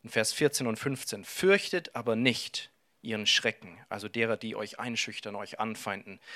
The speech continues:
„Seid auch nicht bestürzt, sondern haltet den Herrn, den Christus, in euren Herzen heilig.“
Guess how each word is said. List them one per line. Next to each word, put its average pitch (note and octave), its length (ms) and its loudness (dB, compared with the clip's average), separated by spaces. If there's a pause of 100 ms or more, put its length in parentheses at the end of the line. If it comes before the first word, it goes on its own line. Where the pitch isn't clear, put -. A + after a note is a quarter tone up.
(200)
„Seid D3 240 2
auch - 120 -2
nicht D#3+ 160 -4
bestürzt, - 760 4 (500)
sondern C3 420 4
haltet E3 420 4
den A2+ 100 0
Herrn, C#3+ 400 -2
den A2 160 -4
Christus, - 520 0
in D#3 240 -4
euren B2+ 340 -2
Herzen A#2+ 520 -4 (340)
heilig.“ B2+ 480 4